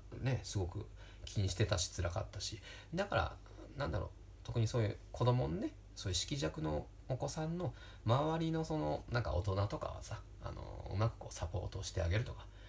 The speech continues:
その友達もね、あんまその色弱だっていうことでこう、生やし立てたりとかしないようにね、してもらえればいいんじゃないかなと思います。うん。まあ、でもさっきもちょっと言ったけど、あの、あくまで今の科学ではさ、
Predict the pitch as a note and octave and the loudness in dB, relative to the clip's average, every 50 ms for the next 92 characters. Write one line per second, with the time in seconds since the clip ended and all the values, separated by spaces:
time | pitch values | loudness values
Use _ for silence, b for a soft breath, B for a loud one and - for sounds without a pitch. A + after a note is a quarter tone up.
0 | B B B B - E2+ E2+ F#2 F#2 F#2 F2 F2+ F2 F2 G#2+ A2+ C#3+ F#3 - - | B B B B -2 0 2 2 2 2 2 0 2 2 2 2 2 2 2 2
1 | - F#2 E2 E2 - - D#2 D2 D#2+ D#2+ D#2+ - - - - - G#2 F2+ F#2+ E2+ | 2 2 2 2 2 0 0 0 0 0 0 0 -2 -2 -2 0 0 2 2 2
2 | E2 F#2 F2 C3+ E3 - - D#2+ - - - - - - - - - - - - | 2 4 4 4 4 2 -2 -8 -8 -8 -10 -10 -10 -10 -10 -10 -10 -12 -12 -14
3 | - - - - - G2+ F2+ E2 - - - A2 - F3 D3+ - - - - - | -14 -14 -2 2 4 4 4 4 2 -2 -2 -4 -4 -4 -4 -4 -4 -6 -10 -12
4 | - B B B B B B B B B - - A2 G2+ F#2+ G#2 A2+ C#3 F#3 G3+ | -12 B B B B B B B B B 0 2 4 6 6 6 6 4 4 2
5 | F#3+ C#3+ B2+ D3 D#3+ E3+ - - - A#2 G#2 G#2 G#2+ G#2+ G#2+ G#2+ G2+ E2 D#2+ - | 2 2 2 2 2 2 0 2 2 4 4 4 4 4 4 4 4 4 2 -2
6 | - - - G#2 F#2 F2 F2 E2+ E2 G2+ A2+ - C3 - - - - - - - | -4 -4 -4 -2 -2 0 0 0 2 2 2 2 2 0 -2 -6 -10 -12 -16 -16
7 | - B B B B B B - - F2 F2+ F2+ F#2 G2 - - - - - - | -16 B B B B B B -4 -2 0 0 2 2 0 -2 -2 -4 -6 -8 -8
8 | - G2+ F2+ E2+ F2 F2 F2 - - - - - - - - - - - - B | -6 -4 -4 -4 -4 -4 -6 -8 -10 -10 -12 -12 -14 -16 -16 -16 -16 -16 -16 B
9 | B B B B B B - A#3+ B3 - - - - - F#4 - B2 - - - | B B B B B B -2 -2 0 0 0 0 0 0 2 2 2 2 2 0
10 | G#2 - - - - E2 D#2+ D#2+ F2 - - - - - - - - - - - | 0 0 0 0 0 0 0 0 0 -2 -4 -6 -10 -14 -14 -12 -12 -12 -12 -14
11 | - - - - - - - - - F4+ - A2+ F#2+ G2 A2 A2+ G2+ - - - | -18 -18 -16 -6 0 2 2 4 4 4 2 4 4 4 2 2 2 0 -2 -2
12 | F3 A#3 F4+ G4+ F#4 G#3+ D#2+ D#2+ - - G#2+ F#2 F#2+ F2+ E2+ E2+ E2 - - - | 0 2 2 2 2 2 2 0 0 2 2 2 2 0 -2 -4 -4 -6 -6 -6
13 | - - - A#2+ B2 | -6 -2 0 0 0